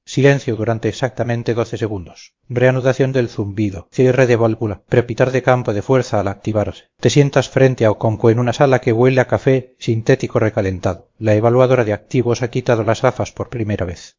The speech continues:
Sus ojos son más viejos de lo esperado. "Tiene usted un problema", dice, y no es amenaza, es diagnóstico contable. "Tengo un intercambio que proponer", respondes. "Le cuentas tu plan. No es robo", y suplica.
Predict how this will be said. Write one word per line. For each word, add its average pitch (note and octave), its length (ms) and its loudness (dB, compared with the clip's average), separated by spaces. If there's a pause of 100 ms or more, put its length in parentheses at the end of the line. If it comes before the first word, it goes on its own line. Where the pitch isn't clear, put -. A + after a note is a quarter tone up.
Sus A2+ 200 -6
ojos C3+ 280 2
son B2+ 160 2
más A2 200 -2
viejos C3 360 0
de B2+ 60 -2
lo A#2+ 80 0
esperado. G2+ 600 -4
"Tiene C3 220 2
usted B2 220 0
un B2 140 -2
problema", A2 420 0
dice, A#2+ 460 -4 (100)
y A#2 120 0
no A#2 120 2
es A#2 120 0
amenaza, A2+ 580 0 (140)
es A#2+ 160 2
diagnóstico A#2 560 0
contable. F#2 580 -4 (200)
"Tengo C3 220 4
un C3 100 4
intercambio A#2+ 680 0
que A#2+ 120 -4
proponer", A2+ 500 -2
respondes. F2 720 -8 (100)
"Le B2+ 140 0
cuentas C#3 340 2
tu A2+ 160 -6
plan. F2+ 300 -8 (120)
No B2+ 180 0
es C3 120 -2
robo", C3+ 400 0
y A#2 80 -6
suplica. - 560 -10